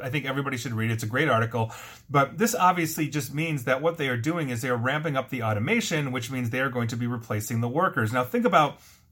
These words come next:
Amazon warehouses. We've heard a huge amount of issues, uh, basically stemming from Amazon warehouses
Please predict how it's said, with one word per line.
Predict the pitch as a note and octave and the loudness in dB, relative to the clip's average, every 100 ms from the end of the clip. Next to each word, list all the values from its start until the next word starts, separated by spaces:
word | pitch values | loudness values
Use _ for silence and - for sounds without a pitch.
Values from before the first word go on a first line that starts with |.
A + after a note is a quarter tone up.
| - | -4
Amazon | D#3 F3 E3+ D#3 C3+ | -2 0 2 2 2
warehouses. | D#3 D#3 C3 A2 G2 - - - D#3 | 4 4 4 0 -4 -14 -20 -12 -6
We've | F#3+ | -4
heard | - F#3 D3 | -4 -4 0
a | D3+ | 0
huge | D3 - D3 G3+ G#3+ E3+ A#2 | 0 -4 -6 -2 -2 -2 -4
amount | - C3+ A#2+ B2+ | -4 0 0 0
of | B2+ | -6
issues, | B2+ B2+ C#3 A#2+ A2 - - | -6 -4 -2 -2 -4 -12 -8
uh, | C3+ A#2+ A#2 | 2 2 2
basically | A#2+ C#3 C#3+ C#3 A#2+ | -2 -2 -2 -4 -4
stemming | A#2 - D3 D#3 B2+ | -2 -2 0 -2 -2
from | - B2+ C3 | 0 0 0
Amazon | B2 B2+ B2 B2+ B2 | -4 -2 0 0 2
warehouses | D#3 A#3 F3+ B2+ A#2+ C#3 | 2 2 4 2 0 -4